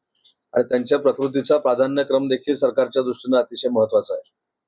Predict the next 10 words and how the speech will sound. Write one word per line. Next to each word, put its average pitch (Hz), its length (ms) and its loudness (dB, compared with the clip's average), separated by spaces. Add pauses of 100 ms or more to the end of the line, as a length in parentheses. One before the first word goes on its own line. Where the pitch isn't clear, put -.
(520)
माननीय 135 340 2
मुख्यमंत्री 139 920 0
एकनाथ 131 300 2
शिंदे 127 300 0
साहेब 131 260 2
असतील, 131 360 0
देवेंद्रजी 123 460 2
असतील, 123 360 0
अजितदादा 123 460 2
असतील, 127 380 0